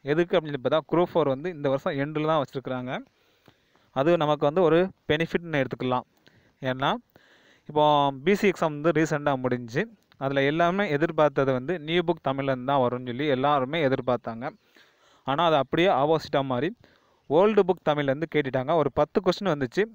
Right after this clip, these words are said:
அந்த பத்துமே ஓல்டு புக்லேருந்து தான். அது மாதிரி தான்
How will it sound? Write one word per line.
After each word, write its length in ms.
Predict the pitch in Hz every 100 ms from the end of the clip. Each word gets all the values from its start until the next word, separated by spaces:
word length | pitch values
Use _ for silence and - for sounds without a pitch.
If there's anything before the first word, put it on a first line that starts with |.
| _
அந்த 160 | 135 131 117
பத்துமே 440 | 151 - 208 214 247
ஓல்டு 260 | 151 165
புக்லேருந்து 500 | 156 135 139 135 127
தான். 160 | 123 120 _ _ _ _ -
அது 180 | 127 160
மாதிரி 220 | 156 131
தான் 220 | 156 196